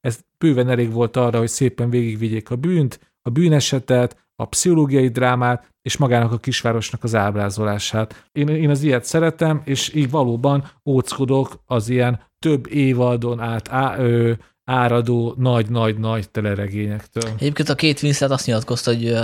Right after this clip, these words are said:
Speaker 2: el tudná képzelni, hogy legyen egy második évad.
Speaker 1: Hát igen, csak akkor a-, az megint egy, egy teljesen ettől független bűneset lenne, egy, ö, e-, ettől nagy-, nagyjából független évad, mert itt azért, ez nem tudom mennyire spoiler, itt azért komoly lezárások vannak a végén.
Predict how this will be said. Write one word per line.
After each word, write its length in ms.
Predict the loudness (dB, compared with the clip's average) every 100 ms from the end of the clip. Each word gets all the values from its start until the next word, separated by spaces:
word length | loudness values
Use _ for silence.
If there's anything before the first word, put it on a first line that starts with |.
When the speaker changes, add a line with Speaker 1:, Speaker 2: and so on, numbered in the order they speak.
| -4 -2
Speaker 2:
el 160 | -2
tudná 260 | 0 -2 -2
képzelni, 420 | -2 -2 -2 -2
hogy 80 | -2
legyen 200 | -4 -6
egy 100 | -6
második 460 | -6 -6 -8 -8
évad. 260 | -8 -10 -12 -14 _
Speaker 1:
Hát 120 | -4 0
igen, 140 | 0
csak 120 | 0
akkor 240 | 0 0 0
a-, 340 | -2 -4 -2
az 100 | 0
megint 280 | 2 0 0
egy, 120 | 0 -2
egy 280 | -2 -4 -2
teljesen 320 | -2 -2 -2
ettől 260 | -2 -2 -2
független 520 | -2 0 0 0 0
bűneset 600 | 2 0 0 -2 -4 -4
lenne, 480 | -2 -2 0 0 -2 -4 _ -4
egy, 240 | -4 -2 0
ö, 520 | 2 2 0 -2 -6 -12 _ _
e-, 400 | -18 -4 -2 2
ettől 380 | 0 2 2 2
nagy-, 280 | 2 0 0
nagyjából 480 | -2 0 2 0 -2
független 800 | -2 -4 0 -2 0 0 0 -2 -8
évad, 640 | -4 0 2 4 4 4 2
mert 220 | 0 0
itt 140 | 0
azért, 380 | 2 4 2 -4 -8
ez 100 | -2
nem 80 | 0
tudom 160 | 0
mennyire 220 | 0 -2
spoiler, 380 | -4 -2 0 0
itt 120 | 0
azért 240 | -2 -2 -2
komoly 280 | -2 0 2
lezárások 640 | 2 0 -2 -2 -6 -8
vannak 340 | -6 -6 -6 -6
a 60 |
végén. 500 | -4 -4 -4 -4 -4